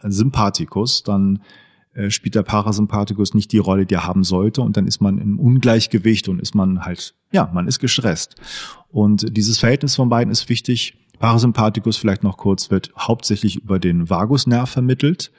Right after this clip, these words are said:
Da gibt's ja auch schon elektronische Geräte, Vagusnervstimulation, um den dann anzuregen, den Parasympathikus, und da ruhig zu werden. Auch vielversprechend. Aber wir können durch die Erfahrung der Wim Hof Methode wirklich sagen, wir schaffen das durch dieses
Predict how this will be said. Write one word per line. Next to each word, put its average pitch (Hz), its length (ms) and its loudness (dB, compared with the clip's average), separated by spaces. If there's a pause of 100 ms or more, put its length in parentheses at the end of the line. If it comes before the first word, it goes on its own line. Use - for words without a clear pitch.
(300)
Da 98 100 -4
gibt's 85 160 -6
ja - 80 -4
auch - 120 -6
schon 95 300 2
elektronische 107 640 0
Geräte, 98 560 0
Vagusnervstimulation, 90 1160 -2
um 104 180 4
den 98 180 4
dann 90 200 2
anzuregen, 95 640 -2
den 90 220 -2
Parasympathikus, 92 840 -6
und 92 180 -6
da 85 60 -2
ruhig 101 320 0
zu 101 160 -6
werden. 101 400 0 (380)
Auch 92 180 -4
vielversprechend. 107 840 -2
Aber 101 240 0
wir 143 100 4
können 139 440 0 (220)
durch 113 140 -2
die 113 120 -4
Erfahrung 110 600 0 (500)
der 95 140 2
Wim 95 160 2
Hof 104 200 -2
Methode 110 380 0
wirklich 95 300 -2
sagen, 85 340 -2
wir 101 80 0
schaffen 123 380 0
das 98 300 -2
durch 110 240 -2
dieses 101 440 -4